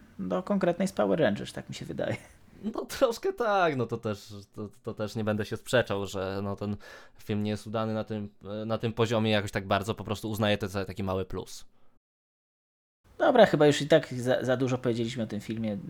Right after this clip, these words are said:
Speaker 1: niż, niż <laughs> powinniśmy.
Speaker 2: Tak, niż zamierzaliśmy,
Speaker 1: Niż
Speaker 2: tak.
Speaker 1: zamierzaliśmy, no.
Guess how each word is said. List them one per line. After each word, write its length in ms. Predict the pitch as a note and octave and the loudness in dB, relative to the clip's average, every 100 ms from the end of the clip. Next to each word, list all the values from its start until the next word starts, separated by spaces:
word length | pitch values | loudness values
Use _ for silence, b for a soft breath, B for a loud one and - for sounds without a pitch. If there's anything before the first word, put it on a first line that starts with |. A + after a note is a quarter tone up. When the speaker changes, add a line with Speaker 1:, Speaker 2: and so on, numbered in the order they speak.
| - | -10
Speaker 1:
niż, 240 | A#2+ A#2+ - | -6 -4 -2
niż 240 | B2+ - E3+ - - | -2 4 2 2 4
<laughs> 360 | - - - - | 4 4 -6 -2
powinniśmy. 380 | E3+ C3+ C3 | 0 0 2
Speaker 2:
Tak, 140 | A#2 G#2+ | 2 2
niż 200 | B2+ C3 | 0 6
zamierzaliśmy, 580 | C3+ B2+ A#2 A2+ A2 D3 | 8 8 8 8 6 8
Speaker 1:
Niż 80 | |
Speaker 2:
tak. 120 | F#3 E3 | 10 10
Speaker 1:
zamierzaliśmy, 640 | D#3 D3 A#2+ A2+ - | 10 8 4 -2 -8
no. 100 | A2+ | -10